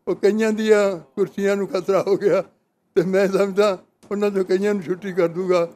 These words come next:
ਪਰ ਉਹਨੂੰ ਇਹ ਨਹੀਂ ਸਮਝ ਆਉਂਦੀ ਕਿ ਇੱਕ ਦਿਨ ਤੈਂ ਵੀ ਚਲੇ ਜਾਣਾ, ਤੇਰੇ ਵੀ ਬਸ ਦੀ ਗੱਲ ਨਹੀਂ ਹੈ। ਔਰ ਮੈਂ,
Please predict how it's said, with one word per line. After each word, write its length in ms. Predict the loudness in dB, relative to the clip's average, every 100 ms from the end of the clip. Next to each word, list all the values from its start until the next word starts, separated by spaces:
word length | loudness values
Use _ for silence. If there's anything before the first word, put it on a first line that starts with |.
| _ _ _ 0
ਪਰ 140 | 6
ਉਹਨੂੰ 420 | 6 8 6 4
ਇਹ 100 | 2
ਨਹੀਂ 140 | 2 0
ਸਮਝ 260 | -2 -2
ਆਉਂਦੀ 300 | -2 -2 -4
ਕਿ 540 | -6 -14 _ _ 4 4
ਇੱਕ 180 | 4 -2
ਦਿਨ 180 | -2
ਤੈਂ 280 | 0 2 2
ਵੀ 120 | 2
ਚਲੇ 240 | 0 0 0
ਜਾਣਾ, 260 | -4 -8 -12 _ _ _ _ _ _ _ _ _ _ _ _ _ _ _ _ _ _ 6
ਤੇਰੇ 240 | 8 8
ਵੀ 140 | 6 4
ਬਸ 200 | 4 2
ਦੀ 180 | 0
ਗੱਲ 160 | 2 2
ਨਹੀਂ 180 | 0 -2
ਹੈ। 180 | -4 -6 _ _ _ _ _ _ _ _ _ _ _ 2
ਔਰ 240 | 4 4
ਮੈਂ, 580 | 2 0 4 6 4 0